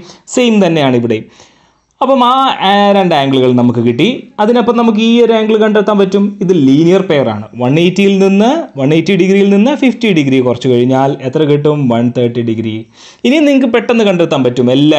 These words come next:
ആംഗിളുകളും. ഈ ഒരു ആംഗിൾ എത്രയായിരിക്കും? ഇതും വൺ തേർട്ടി ഡിഗ്രി തന്നെയായിരിക്കും. കാരണം എന്താ? ലീനിയർ പെയർ. ഈ ഒരു ആംഗിൾ കണ്ടെത്താൻ പറ്റുമോ? ഇത് ലീനിയർ പെയർ ആണ്. വൺ എയ്റ്റിയിൽ നിന്ന് വൺ ടെൻ കുറച്ച് കഴിഞ്ഞാൽ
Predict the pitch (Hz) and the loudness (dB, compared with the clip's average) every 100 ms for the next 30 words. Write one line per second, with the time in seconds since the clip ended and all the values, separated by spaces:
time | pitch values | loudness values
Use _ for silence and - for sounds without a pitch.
0 | 123 123 120 117 113 - _ _ _ _ | 0 -2 -2 -2 -6 -12 _ _ _ _
1 | _ _ _ _ _ _ _ _ _ _ | _ _ _ _ _ _ _ _ _ _
2 | _ _ _ 208 233 233 220 214 214 214 | _ _ _ -2 0 2 0 0 0 0
3 | 214 202 196 208 202 - 123 165 254 262 | 2 2 2 0 0 -2 0 2 2 2
4 | 240 214 196 160 143 127 120 117 110 104 | 2 2 2 0 0 2 2 0 -2 -4
5 | 113 113 143 160 170 156 165 170 117 117 | -6 -4 -2 -2 -2 -2 -2 0 0 2
6 | 123 131 127 127 117 113 113 _ _ _ | 2 2 0 -2 -2 -4 -6 _ _ _
7 | - _ _ _ _ _ _ _ _ _ | -20 _ _ _ _ _ _ _ _ _
8 | _ _ _ - 226 233 226 226 220 214 | _ _ _ -4 0 2 2 0 0 0
9 | 202 196 185 175 127 104 - _ _ - | 0 -2 0 0 0 -4 -16 _ _ -6
10 | 123 233 202 196 190 190 151 131 131 208 | 0 2 2 2 0 0 0 0 0 0
11 | 160 160 151 160 147 147 190 180 139 139 | 0 0 2 0 2 2 0 0 0 0
12 | 147 143 135 156 143 147 202 | -2 -2 -2 0 2 2 0